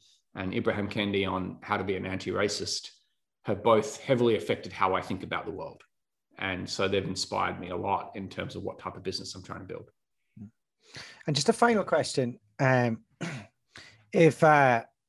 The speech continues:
Speaker 2: like, I'm sure a lot of young entrepreneurs trying to break into the H R tech space would look up to the journey that you went on,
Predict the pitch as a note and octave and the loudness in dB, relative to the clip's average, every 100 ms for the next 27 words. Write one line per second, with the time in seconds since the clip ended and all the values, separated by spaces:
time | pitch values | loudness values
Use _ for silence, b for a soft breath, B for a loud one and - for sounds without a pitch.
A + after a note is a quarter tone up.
0 | _ _ _ _ _ _ _ _ _ _ | _ _ _ _ _ _ _ _ _ _
1 | C#3+ D3+ C#3+ F3 D#3 C#3 C3 B2 C3+ C#3 | 0 2 4 6 8 10 8 6 6 6
2 | B2 - - A#2+ A2+ A2 - _ _ - | 4 2 -2 0 0 -2 -8 _ _ -6
3 | C3+ A#2+ - B2 - B2 A2+ A2 B2 A#2+ | -2 2 6 4 4 0 0 0 0 0
4 | - A2 - A2 - - - A2 G#2+ - | 0 -2 0 -2 -2 -8 -4 -2 -4 -10
5 | b b - A2+ A2+ A2+ - A#2 A2 - | b b -4 0 2 2 2 0 -2 -4
6 | C#3 - A#2+ A2+ A#2 G#2 A#2+ A2+ B2 - | -12 -6 -4 -4 -6 -8 -6 -2 -2 2
7 | C3+ A2 | 2 2